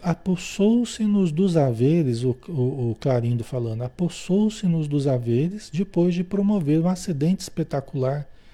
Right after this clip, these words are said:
no qual fomos por ele assassinados sem compaixão."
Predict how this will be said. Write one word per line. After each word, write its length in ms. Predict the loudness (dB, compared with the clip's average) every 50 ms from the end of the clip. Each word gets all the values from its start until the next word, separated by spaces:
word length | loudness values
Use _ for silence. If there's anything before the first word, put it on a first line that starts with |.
| -20 -20 -20 -20 -20 -20 -20 -18 -4 0
no 160 | 2 2 2
qual 240 | 4 4 6 6 4
fomos 380 | 4 2 2 4 4 2 0
por 300 | -2 -2 0 2 4 6
ele 180 | 6 4 4 2
assassinados 760 | 0 0 -2 -4 -4 -2 -2 0 0 2 0 0 -2 -2 -4
sem 160 | -2 -2 -2
compaixão." 800 | -4 -6 -8 -4 -4 -4 -4 -4 -6 -6 -6 -4 -4 -4 -6